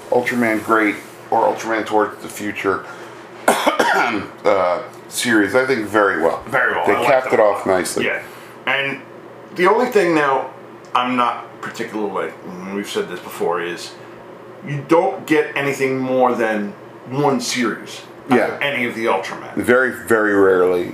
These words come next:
Speaker 1: Um, the only one, uh,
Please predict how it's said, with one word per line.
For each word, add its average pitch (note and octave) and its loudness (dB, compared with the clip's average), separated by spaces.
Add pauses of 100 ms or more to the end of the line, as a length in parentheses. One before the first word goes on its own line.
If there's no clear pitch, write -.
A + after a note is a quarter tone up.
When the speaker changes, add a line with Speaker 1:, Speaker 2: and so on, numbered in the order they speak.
Speaker 1:
Um, G#2 4 (100)
the - -10 (120)
only C#3 4
one, A2+ 2 (2500)
uh, G2 2